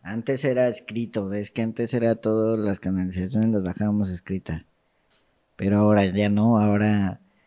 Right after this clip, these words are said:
ya todo tiene que ser gráfico para que pueda hacerse video y se pueda subir al YouTube,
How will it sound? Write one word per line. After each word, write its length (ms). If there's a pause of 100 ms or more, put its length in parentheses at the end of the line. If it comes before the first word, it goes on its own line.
(380)
ya 180
todo 220
tiene 280
que 160
ser 260
gráfico 520
para 240
que 120
pueda 320
hacerse 380
video 320
y 60
se 100
pueda 200
subir 320
al 120
YouTube, 340